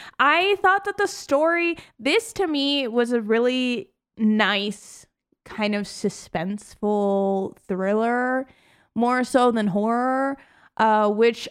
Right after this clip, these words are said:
uh, to be fair, I think, uh, you know, I feel like some of his later movies have kind of skated the line of horror anyway.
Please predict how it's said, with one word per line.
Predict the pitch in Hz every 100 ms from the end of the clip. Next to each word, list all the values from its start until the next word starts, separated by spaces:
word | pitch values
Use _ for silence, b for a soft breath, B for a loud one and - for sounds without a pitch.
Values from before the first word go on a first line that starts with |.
| -
uh, | 247
to | - 320
be | 294
fair, | 277 - 220 226 220 220 214
I | 208 208
think, | - 208 190 190 - _ _ _ _
uh, | 117 -
you | 190 220
know, | 220 190 196 -
I | 226
feel | - 262
like | 254 233
some | - 233 220 214
of | 208
his | 226 202 202
later | 190 185 190
movies | 202 190 190
have | 180 175 180
kind | - 185
of | 180
skated | - - 170 180
the | 180
line | 175 170
of | 175
horror | - 180 175 175 -
anyway. | 175 175 185 185 185